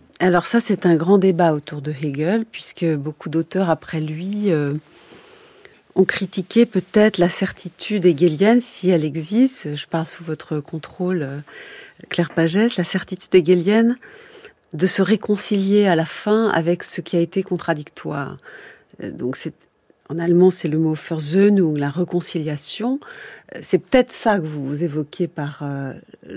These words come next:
la, la, le, le retrouver l'immédiat.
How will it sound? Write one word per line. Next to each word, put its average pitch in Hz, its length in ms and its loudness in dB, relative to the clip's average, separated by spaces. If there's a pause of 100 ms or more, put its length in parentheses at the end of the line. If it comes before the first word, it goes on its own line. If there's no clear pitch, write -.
(280)
la, - 260 -10
la, 156 200 -10 (120)
le, 175 160 -14 (340)
le - 140 -16 (100)
retrouver 202 920 2
l'immédiat. 156 640 2